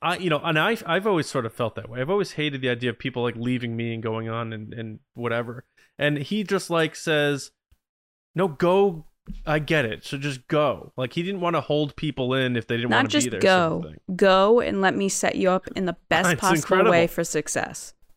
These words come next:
Speaker 1: It's
Speaker 2: Yeah.
Speaker 1: truly am-, it's truly amazing. And
Speaker 2: Mm-hmm.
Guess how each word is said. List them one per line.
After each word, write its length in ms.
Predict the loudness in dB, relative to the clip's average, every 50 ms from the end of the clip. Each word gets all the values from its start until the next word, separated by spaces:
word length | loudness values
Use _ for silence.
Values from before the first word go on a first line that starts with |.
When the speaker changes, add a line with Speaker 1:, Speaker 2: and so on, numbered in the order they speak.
| _ _ _ _ -20 -20 -20 -16 -8 -4
Speaker 1:
It's 260 | -4 -4 -4 -4 -8
Speaker 2:
Yeah. 60 | -2
Speaker 1:
truly 320 | 0 2 4 4 4 4 2
am-, 120 | 2 0
it's 200 | -2 -4 -6 -6
truly 340 | -6 -4 -2 0 0 0 0
amazing. 540 | -2 -2 -2 -2 -2 -2 -4 -8 -10 -8 -6
And 220 | -6 -6 -8 -8
Speaker 2:
Mm-hmm. 260 | -6 -4 -4 -4 -4